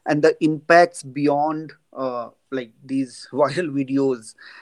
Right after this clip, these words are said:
जो उसका impact है on livelihoods, on people lives, on healthcare, on mental health,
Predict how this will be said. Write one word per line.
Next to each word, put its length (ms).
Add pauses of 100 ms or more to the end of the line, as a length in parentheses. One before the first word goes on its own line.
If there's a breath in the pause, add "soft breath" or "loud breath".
(180 loud breath)
जो 200
उसका 260
impact 500
है 220
on 160
livelihoods, 680
on 120
people 220
lives, 500
on 140
healthcare, 760 (220 soft breath)
on 160
mental 380
health, 500